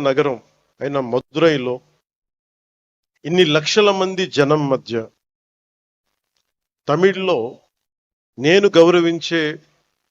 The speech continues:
నా తమిళనాడులో, నేను పెరిగిన తమిళనాడులో, నేను ఇష్టపడే తమిళ సంస్కృతి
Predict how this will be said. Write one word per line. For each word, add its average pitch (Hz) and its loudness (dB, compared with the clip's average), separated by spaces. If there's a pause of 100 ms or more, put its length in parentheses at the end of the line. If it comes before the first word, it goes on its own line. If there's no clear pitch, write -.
(1200)
నా 139 0 (120)
తమిళనాడులో, 135 -2 (800)
నేను 165 4 (100)
పెరిగిన 156 2 (120)
తమిళనాడులో, 120 -2 (3000)
నేను 190 4 (400)
ఇష్టపడే 180 0 (480)
తమిళ 160 2 (340)
సంస్కృతి 143 -8